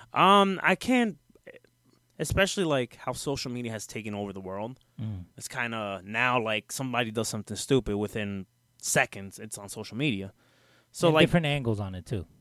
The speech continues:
Speaker 1: So ba-, yeah. So back, I could say, like, in the nineties, like, in the prime of E C W, right?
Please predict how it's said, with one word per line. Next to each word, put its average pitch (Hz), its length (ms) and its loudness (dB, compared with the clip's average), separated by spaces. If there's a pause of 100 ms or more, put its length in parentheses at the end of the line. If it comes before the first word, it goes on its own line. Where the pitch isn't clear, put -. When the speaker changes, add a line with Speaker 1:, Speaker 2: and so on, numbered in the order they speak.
(100)
Speaker 1:
So 131 320 0
ba-, 110 320 -2 (100)
yeah. 113 200 -10 (300)
So 135 220 2
back, 123 480 2 (680)
I 120 60 -8
could 120 160 -10
say, 131 140 -6
like, 117 120 -6
in 117 100 -8
the 110 60 -8
nineties, 107 480 -4
like, 104 200 -6
in 104 80 -8
the 101 80 -8
prime 110 320 -4
of 107 100 -10
E 104 60 -6
C 107 160 -12
W, 107 500 -4 (160)
right? 101 320 -8